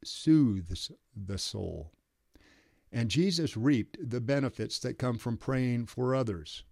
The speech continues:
He almost never prayed for himself. Sixth,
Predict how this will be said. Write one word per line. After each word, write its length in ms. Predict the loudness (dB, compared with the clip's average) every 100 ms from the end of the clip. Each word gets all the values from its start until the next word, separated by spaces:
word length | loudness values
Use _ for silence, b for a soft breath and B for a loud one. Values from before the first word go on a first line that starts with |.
| _ -6
He 180 | -4
almost 460 | 0 2 4 2 0
never 480 | 0 2 2 -2 -6 -6
prayed 300 | -2 -2 -2
for 180 | -4 -2
himself. 640 | -2 -4 -4 -4 -8 -16 _ _ _ _ _ _ _ _ _ _ _ _ _ _ _ _ _ _ _ _ _ _ _ _ _ _ b b b
Sixth, 800 | -2 4 4 4 -2 -12 -10 -12